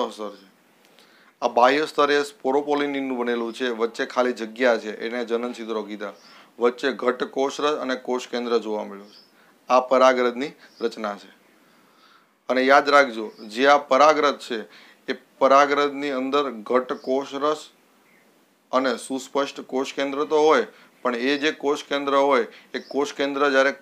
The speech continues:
મોટું થાય ત્યારે એમાં સમવિભાજનની ક્રિયા વડે બે કોષોનું નિર્માણ થતું હોય.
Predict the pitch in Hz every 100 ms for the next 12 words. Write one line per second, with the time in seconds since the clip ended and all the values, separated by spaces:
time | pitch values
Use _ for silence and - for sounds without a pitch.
0 | - 117 131 175 160 120 104 - - -
1 | 127 127 135 127 135 143 139 131 139 139
2 | 139 139 127 131 135 131 135 156 165 _
3 | _ _ 123 123 131 120 127 139 131 123
4 | 117 117 113 104 101 104 98 95